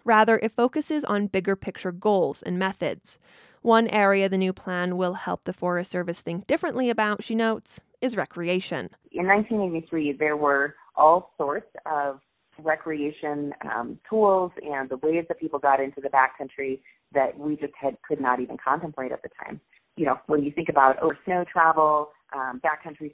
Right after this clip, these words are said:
Speaker 2: skiing, mountain bikes even, a lot of those things we just didn't even have in our mind in that time. So the, I think one of the biggest changes that you'll see in the new forest plan is the way that we look at recreation and accept that it's one of the largest uses on the landscape. And we need to find ways to both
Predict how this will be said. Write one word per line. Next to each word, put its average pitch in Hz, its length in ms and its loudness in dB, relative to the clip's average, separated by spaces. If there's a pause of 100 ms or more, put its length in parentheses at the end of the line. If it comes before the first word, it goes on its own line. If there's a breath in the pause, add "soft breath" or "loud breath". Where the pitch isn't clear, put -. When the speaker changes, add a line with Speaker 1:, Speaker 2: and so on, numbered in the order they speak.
Speaker 2:
skiing, 147 500 -8
mountain 160 340 4
bikes 147 360 0
even, 143 460 -6 (540)
a 165 80 0
lot 160 220 8
of 190 60 -2
those 175 200 -4
things 185 200 -12
we 165 80 -10
just - 120 -20
didn't 156 180 -10
even 147 140 -10
have 143 160 -4
in 143 100 -6
our 135 100 -4
mind 139 280 -4
in 131 100 -8
that 120 200 -10
time. 147 300 -14
So - 80 -4
the, 151 220 -6
I 147 60 -10
think 180 180 -12
one 180 120 0
of 151 60 -10
the 143 80 -6 (100)
biggest 180 300 -6 (300)
changes 147 360 -6
that - 80 -8
you'll 143 240 -4
see 139 140 -4
in 135 80 -4
the 135 60 -6
new 135 220 -4
forest 135 320 0
plan 131 280 -4 (320 soft breath)
is 139 140 -2
the 143 120 4
way 135 220 4
that 135 180 -2
we 143 80 -2
look 135 220 -2
at 139 100 -2
recreation 131 640 -2
and 127 140 -4
accept - 420 0
that 131 120 -4
it's 127 200 -2
one 135 120 2
of 127 80 0
the 131 80 2
largest 131 480 2
uses 127 340 -4
on 123 160 0
the 123 60 -4
landscape. 123 600 -6 (400 soft breath)
And 127 320 -2
we 131 80 2
need 131 160 2
to - 80 -8
find 127 260 -2
ways 123 220 0 (100)
to - 80 -8
both 123 280 2